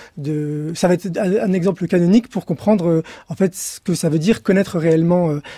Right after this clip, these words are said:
une plante. Euh, je vais citer deux philosophes, euh, de langue anglaise,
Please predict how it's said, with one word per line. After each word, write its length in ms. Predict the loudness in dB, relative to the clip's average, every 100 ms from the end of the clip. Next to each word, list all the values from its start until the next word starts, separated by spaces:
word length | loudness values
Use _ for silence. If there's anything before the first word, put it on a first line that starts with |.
| -2
une 200 | 0 4
plante. 300 | 4 4 2
Euh, 140 | -2 -2 -12 -20 -16
je 120 | -6
vais 60 | -6
citer 260 | -2 0 2
deux 300 | 4 4 2
philosophes, 500 | 0 0 2 0 0
euh, 160 | 0
de 80 | 0
langue 180 | 0 0
anglaise, 440 | 4 4 4 -2